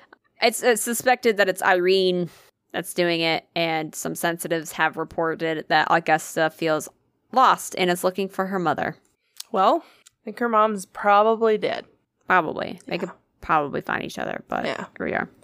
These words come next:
Speaker 1: Here we are. So there are a lot of disembodied voices captured in the house. You have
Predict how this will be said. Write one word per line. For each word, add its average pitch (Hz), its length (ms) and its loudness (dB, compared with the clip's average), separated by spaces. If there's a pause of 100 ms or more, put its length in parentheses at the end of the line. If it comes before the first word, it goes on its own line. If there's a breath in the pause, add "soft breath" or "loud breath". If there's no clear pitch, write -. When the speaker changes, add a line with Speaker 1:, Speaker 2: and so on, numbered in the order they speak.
(300)
Speaker 1:
Here 67 120 -2
we 69 80 -2
are. - 100 -4 (580 loud breath)
So 202 520 0
there 214 260 0
are 196 440 2
a 175 180 0
lot 175 560 0
of 170 160 0
disembodied 160 520 -2
voices 165 500 -6
captured 151 480 -6
in - 140 -8
the - 80 -8
house. - 640 -2 (100)
You 175 180 0
have 151 680 0